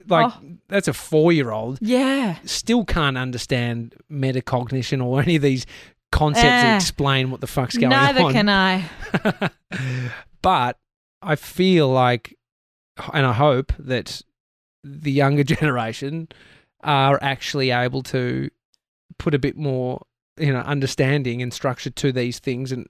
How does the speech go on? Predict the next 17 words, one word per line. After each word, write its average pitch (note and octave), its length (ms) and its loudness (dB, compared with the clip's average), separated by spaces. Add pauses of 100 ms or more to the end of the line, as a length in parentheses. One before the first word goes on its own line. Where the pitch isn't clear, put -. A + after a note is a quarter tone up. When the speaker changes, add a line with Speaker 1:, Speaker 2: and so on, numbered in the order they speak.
Speaker 1:
implement C3+ 440 -4
them. C#3 160 -12 (440)
Speaker 2:
But F4 120 -2
that's B4+ 200 2
'cause D#4 140 0
Speaker 1:
You - 40 -4
know? B3 60 0
Speaker 2:
you A#3+ 100 0
and G#3+ 100 0
Amy G#3 460 0
are F#3 160 -2
encouraging F3+ 560 -2
him D#3+ 180 -2
to - 120 -14
do F3 260 0
that. - 420 -8 (460)
Speaker 1:
Yeah. D#3+ 280 0